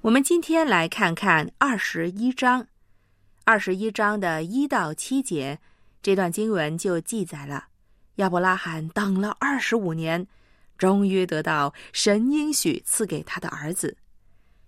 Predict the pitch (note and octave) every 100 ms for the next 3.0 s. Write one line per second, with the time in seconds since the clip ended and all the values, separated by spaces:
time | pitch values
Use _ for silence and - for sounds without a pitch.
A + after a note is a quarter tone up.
0 | _ D4 F4 C#4+ F#3+ - D4+ D4+ G3+ D#3
1 | D#3+ D3+ - - - G#3 D#3+ - B3 A#3
2 | D3+ D3+ - - E3+ F#3+ A3+ F3+ D3+